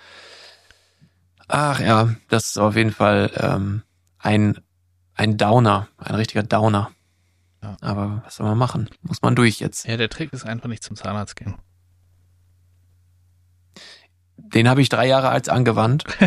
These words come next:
Speaker 2: <laughs>
Speaker 1: und
Speaker 2: Und er hat sich bitterlich gerecht. Ah, nee, aber ich hab,
Speaker 1: Ja, ich weiß
Speaker 2: ich
Speaker 1: gar
Speaker 2: weiß
Speaker 1: nicht.
Speaker 2: nicht, was das ist, aber bei Zahnärzten hab ich immer so das Gefühl, so du gehst hin, eigentlich nur so eine, keine Ahnung, Zahnreinigung oder was man da halt so macht.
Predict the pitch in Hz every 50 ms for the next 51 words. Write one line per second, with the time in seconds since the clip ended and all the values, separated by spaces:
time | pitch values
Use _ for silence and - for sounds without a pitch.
0 | - - 185 - - - 165 135 104 107 - - - - - - - - - 170
1 | - - - - _ _ 135 117 95 104 - - 98 - - 135 120 - 98 90
2 | 87 - - - 90 85 85 - - _ _ _ _ _ - - _ - - -
3 | - _ _ _ _ _ _ - - 117 123 131 139 131 - 156 - 120 165 147
4 | 131 131 139 175 - - 147 135 143 151 147 - - 160 127 - 139 - - 131
5 | - - 143 143 - 110 107 110 117 120 117 - - 156 165 170 139 127 - -
6 | 135 123 131 127 117 - - 151 170 180 165 151 143 143 131 - - 117 - -
7 | 131 127 143 147 127 127 117 117 107 120 135 147 - - - 143 143 151 156 131
8 | - - 143 143 135 131 127 120 - 127 117 117 110 107 104 98 - - - 110
9 | 104 101 95 90 - - 104 113 123 113 110 110 117 135 110 110 110 117 113 104
10 | 110 107 104 95 90 92 - - - 101 90 87 - 92 - 87 90 110 120 -
11 | -